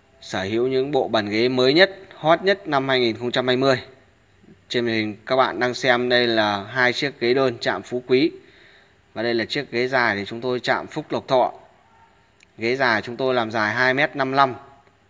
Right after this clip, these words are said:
cao một mét hai mươi và sâu là sáu mươi lăm. Khung tranh chúng tôi làm dài bốn phân và ván chúng tôi làm dài hai phân.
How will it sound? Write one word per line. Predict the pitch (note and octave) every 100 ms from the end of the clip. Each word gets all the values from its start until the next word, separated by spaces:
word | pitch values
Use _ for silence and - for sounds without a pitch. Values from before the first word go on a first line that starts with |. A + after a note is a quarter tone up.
| _ _ _ _ _ _ _ _ _ _ _ _ -
cao | C3 B2
một | A#2 G#2
mét | D3 D3
hai | C3+ C3
mươi | C#3+ B2+ - - _ _ _ _ _ _ _ _ _ _ _ -
và | A2 G2+
sâu | - B2+ B2
là | G#2
sáu | A#2+ A2+
mươi | C#3
lăm. | C#3 C3 - - - _ _ _ _ _ _ _ _ _ _
Khung | - B2+ B2
tranh | C3+ B2
chúng | A#2+
tôi | C3
làm | A#2+ A2
dài | G#2+
bốn | G#2+ A2+ C3+
phân | D3+ C3+
và | A#2
ván | A2 A#2 A#2+
chúng | D3
tôi | C#3 C3
làm | A#2
dài | A2
hai | A2+ B2+
phân. | A#2+ C#3+